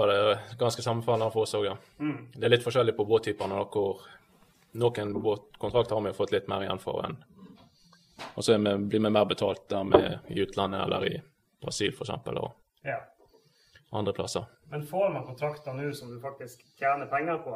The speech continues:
Speaker 2: etter å ha betalt rente og avdrag? Dere har begge to, eh, skrytt av tidligere her i dag at dere faktisk har betjent lånene deres, i motsetning til, eh, til noen andre i hvert fall. Har du,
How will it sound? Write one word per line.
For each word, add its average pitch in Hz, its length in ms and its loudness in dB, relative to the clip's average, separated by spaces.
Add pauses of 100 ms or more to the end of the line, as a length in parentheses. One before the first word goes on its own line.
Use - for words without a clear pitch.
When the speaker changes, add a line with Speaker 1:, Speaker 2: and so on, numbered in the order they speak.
Speaker 2:
etter 131 300 -6
å 120 80 -6
ha 120 100 -6
betalt 127 460 -6
rente 131 320 -10
og 135 160 -4
avdrag? 131 220 -6
Dere 135 260 -6
har 127 100 -6
begge 135 280 -4 (180)
to, 120 240 -10
eh, 123 400 -12
skrytt 139 260 -10
av 123 160 -8
tidligere 135 260 -8
her 120 140 -8
i 120 40 -10
dag 123 180 -6
at 120 60 -12
dere 120 180 -14
faktisk 127 300 -10
har 135 80 -10
betjent 127 360 -6
lånene 123 460 -8
deres, 120 260 -14 (120)
i 131 180 -12
motsetning 131 560 -10
til, 127 240 -8
eh, 120 240 -14 (500)
til 139 100 -8
noen 143 220 -4
andre 127 220 -6
i - 20 -4
hvert 120 180 -8
fall. 117 180 -12 (640)
Har 165 80 -4
du, 151 160 -4